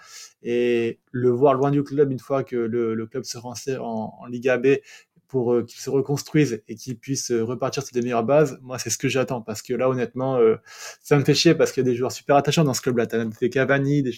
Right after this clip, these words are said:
des, des, des hommes comme ça qui sont venus, tu vois, qui sont, euh, venus vraiment par pur, euh, amour de, du football espagnol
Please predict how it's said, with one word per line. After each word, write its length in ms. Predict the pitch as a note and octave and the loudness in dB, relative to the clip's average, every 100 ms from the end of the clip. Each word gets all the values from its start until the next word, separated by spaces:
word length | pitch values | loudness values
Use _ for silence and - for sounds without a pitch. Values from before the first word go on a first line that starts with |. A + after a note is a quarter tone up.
| - | -2
des, 120 | A#2+ | 0
des, 140 | A#2+ | 0
des 320 | A2+ A#2 B2 C3+ | -4 -6 0 2
hommes 120 | C#3 | 2
comme 160 | D3+ | 2
ça 120 | - D3+ | 0 -2
qui 140 | C3+ | -4
sont 180 | - A#2+ | -10 -2
venus, 320 | C3 D3+ E3 | 4 6 4
tu 120 | E3 | 2
vois, 140 | B2+ C#3 | 0 0
qui 140 | - | -2
sont, 360 | A2 B2 A#2 A#2 | -12 -10 -8 -4
euh, 100 | A2 | -4
venus 240 | B2 C#3 | -4 -8
vraiment 240 | C3+ C3 C#3+ | -8 -8 -6
par 220 | A#2+ B2 _ | -6 -8 _
pur, 320 | C#3 B2+ A2+ | -2 0 0
euh, 60 | A#2+ | -2
amour 360 | B2 C3+ C#3+ | -4 0 0
de, 100 | B2 | 0
du 120 | A2 | -4
football 240 | A2+ B2+ C3+ | -10 0 2
espagnol 500 | C3+ C3+ C#3 E3+ | 2 2 4 4